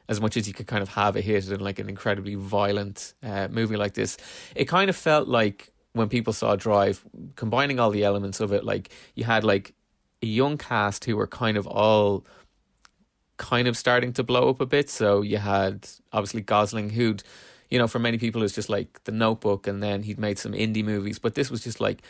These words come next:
casting him as a leading man. Um, you had Carey Mulligan again, like, putting her front and center.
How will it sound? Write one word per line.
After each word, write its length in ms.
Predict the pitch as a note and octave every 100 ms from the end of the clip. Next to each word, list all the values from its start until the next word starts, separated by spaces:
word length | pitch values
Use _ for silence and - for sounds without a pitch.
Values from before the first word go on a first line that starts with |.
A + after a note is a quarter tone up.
| - _
casting 380 | - D3 D3 D3
him 80 | B2+
as 120 | A2+
a 60 |
leading 300 | A2 A2 G#2
man. 440 | G#2 G2+ G2 G2+ G2+ _ _ _
Um, 580 | A2+ G#2 G2 G2 F#2 F#2 - _ _ _
you 140 | A2+ G#2
had 360 | G2+ G2 -
Carey 220 | - G#2
Mulligan 680 | G#2 A2+ A2+ A#2 A2+ A2 G#2
again, 340 | G#2+ A2 A2 A2
like, 180 | G#2+ -
putting 220 | G#2+ A2
her 200 | A2 G#2+
front 180 | A2+ -
and 80 |
center. 600 | - G#2 G#2 A2 G#2 G2+